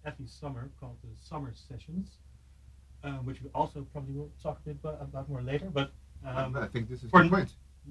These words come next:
Speaker 1: for now, what people have to know is that, uh, Johannes Langkamp,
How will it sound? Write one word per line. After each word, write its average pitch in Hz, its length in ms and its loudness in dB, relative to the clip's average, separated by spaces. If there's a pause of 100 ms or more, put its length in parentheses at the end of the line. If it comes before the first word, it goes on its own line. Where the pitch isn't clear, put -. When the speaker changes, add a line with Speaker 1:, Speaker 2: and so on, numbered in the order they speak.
(160)
Speaker 1:
for 170 100 4
now, 165 260 10
what 202 140 2
people 175 240 -4
have 160 140 -6
to 151 60 -6
know 165 180 -2
is 139 180 -8
that, 135 100 -12 (260)
uh, 123 220 -10 (100)
Johannes 135 440 -6
Langkamp, 170 420 0